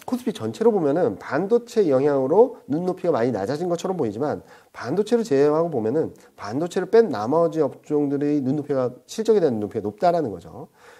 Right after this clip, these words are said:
그래서 저는 사 분기 실적 쇼크 가능성이 높고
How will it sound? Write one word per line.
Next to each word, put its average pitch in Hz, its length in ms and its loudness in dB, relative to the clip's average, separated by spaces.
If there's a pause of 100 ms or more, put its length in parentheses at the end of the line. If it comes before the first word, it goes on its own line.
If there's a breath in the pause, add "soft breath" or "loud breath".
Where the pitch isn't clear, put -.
(120 soft breath)
그래서 135 200 2
저는 135 240 2
사 180 260 -2
분기 202 260 -2
실적 202 500 -4
쇼크 196 420 -6
가능성이 170 400 0
높고 110 560 -2